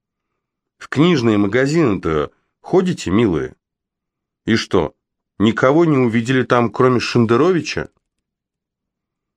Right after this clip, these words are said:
Есть, никто не спорит, и некоторая компанейщина, и клубы по интересам, и застарелая вражда, и премии для своих, и журналы для наших, и государственное осмысленное оглупление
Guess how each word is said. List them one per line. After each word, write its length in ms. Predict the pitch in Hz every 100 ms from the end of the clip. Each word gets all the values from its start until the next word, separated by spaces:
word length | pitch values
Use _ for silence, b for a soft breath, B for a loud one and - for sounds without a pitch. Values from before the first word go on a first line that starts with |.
| _ _ _ _ _ b b b b
Есть, 400 | 127 220 202 -
никто 300 | 131 - 160
не 120 | 156
спорит, 520 | 147 - 170 156 - 127
и 100 | 131
некоторая 540 | 147 143 131 123 123
компанейщина, 1080 | - 123 147 156 190 180 - - 90 80 78
и 60 |
клубы 320 | 78 131 135 113
по 160 | 120
интересам, 800 | 113 107 123 151 156 - 104 90 -
и 60 | 82
застарелая 580 | 95 - 135 165 113
вражда, 640 | 90 95 92 85 117 143 139 b b b
и 100 | 104
премии 380 | 104 165 151 107
для 200 | 82 87
своих, 800 | - 92 90 113 151 135 - -
и 340 | - 85 82
журналы 540 | 78 101 117 151 147 87
для 240 | 80 85
наших, 520 | 85 117 143 - 110 _ b b -
и 80 |
государственное 1040 | 101 107 127 139 175 - 110 98 92 90 87
осмысленное 1040 | - 95 - 139 151 113 98 92 90 90
оглупление 960 | - 90 98 101 113 139 135 101 85